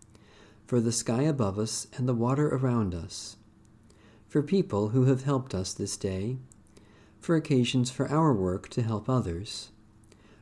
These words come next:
for surprises that have blessed us. Gracious God, we know you are close to all in need, and by our prayers for others we come closer to you.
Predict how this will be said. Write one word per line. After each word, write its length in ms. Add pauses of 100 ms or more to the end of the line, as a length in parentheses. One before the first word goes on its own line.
for 160
surprises 840 (100)
that 100
have 160
blessed 380
us. 400 (2000)
Gracious 440
God, 300
we 160
know 200
you 220
are 60
close 420
to 160
all 280
in 180
need, 440
and 160
by 220
our 220
prayers 420
for 140
others 420
we 160
come 220
closer 420
to 140
you. 400